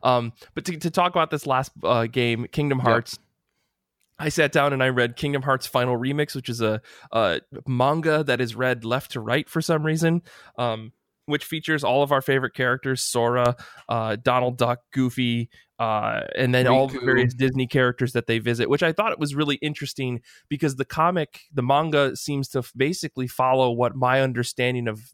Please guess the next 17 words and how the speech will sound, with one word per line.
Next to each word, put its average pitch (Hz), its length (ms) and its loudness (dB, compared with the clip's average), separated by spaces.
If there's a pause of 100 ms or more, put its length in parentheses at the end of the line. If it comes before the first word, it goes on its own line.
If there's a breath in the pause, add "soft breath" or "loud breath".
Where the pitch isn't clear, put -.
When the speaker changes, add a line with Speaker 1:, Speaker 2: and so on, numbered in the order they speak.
(120)
Speaker 1:
the 113 160 -4 (340)
video 131 300 0
games 101 300 -8
was, 98 200 -6
where 113 280 0 (560 loud breath)
Sora 151 400 2
and 135 100 2
his 123 100 -2
friends 139 320 0
get - 160 -6
split 139 320 0
up 135 280 2
and 110 200 -2 (220 soft breath)
his 117 140 -6
buddy 131 280 0
betrays 135 560 -2
everybody, 127 720 0